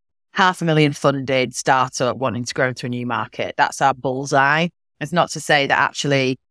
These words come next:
around that, you don't also work with clients that, you know, maybe they're not half a million funded, maybe they've got friends and family and they're, you know, seed funding and they're looking for that in the future, or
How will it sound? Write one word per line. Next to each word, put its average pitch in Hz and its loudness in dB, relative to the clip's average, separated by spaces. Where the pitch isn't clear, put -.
around 156 2
that, 123 2
you 147 -6
don't 135 2
also 143 0
work 135 0
with 143 -4
clients 135 -2
that, 131 0
you 160 -2
know, 143 4
maybe 139 2
they're 139 2
not 139 2
half 143 0
a 156 -6
million 139 -2
funded, 139 -4
maybe 139 0
they've 135 0
got 131 2
friends 139 2
and 143 -4
family 135 0
and 135 0
they're, 135 2
you 143 -6
know, 127 0
seed 135 -4
funding 135 -2
and 131 -2
they're 131 2
looking 139 -4
for 135 -8
that 127 2
in 139 -4
the 139 -4
future, 143 0
or 117 -4